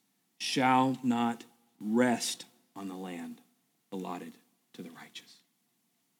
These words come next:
The word to focus there, the word to focus on there is the word rest. The word to focus on there is the word rest. The promise is not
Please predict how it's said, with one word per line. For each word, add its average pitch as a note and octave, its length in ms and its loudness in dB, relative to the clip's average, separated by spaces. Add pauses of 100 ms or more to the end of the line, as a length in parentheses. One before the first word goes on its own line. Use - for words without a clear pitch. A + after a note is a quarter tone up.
(1300)
The C3 80 6
word D#3+ 280 12
to F3 80 4
focus D3 480 4
there, G#2 380 -2 (340)
the B2+ 80 -8
word C#3 180 4
to C#3 60 -2
focus C3+ 400 -2
on A2 140 -2
there G2 360 -6
is A2+ 140 -8
the B2 100 -8
word G#2 320 -6 (380)
rest. G2+ 520 -10 (3000)
The C3 60 2
word C3+ 260 8
to C#3 40 6
focus C3+ 440 0
on G#2+ 120 0
there G#2 300 -4
is A#2+ 160 -8
the B2 80 -4
word A2 340 -2
rest. G2+ 400 -8 (840)
The C3 80 2
promise F#3 720 6
is A#2+ 160 0
not C3+ 500 4